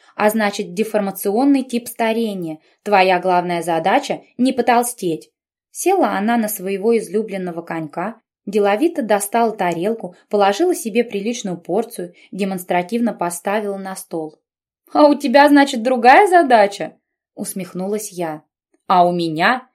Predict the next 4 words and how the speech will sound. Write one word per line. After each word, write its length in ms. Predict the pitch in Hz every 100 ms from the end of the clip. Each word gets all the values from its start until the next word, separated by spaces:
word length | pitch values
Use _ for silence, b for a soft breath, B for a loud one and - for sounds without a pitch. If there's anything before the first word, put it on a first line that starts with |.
| _
мелкоморщинистый 1080 | 208 220 214 208 202 196 196 226 247 - 240
морфотип", 760 | 208 202 202 202 202 165 - _ _ _
улыбнулась 640 | 180 165 151 160 180 202 190
Ника, 380 | 175 165 151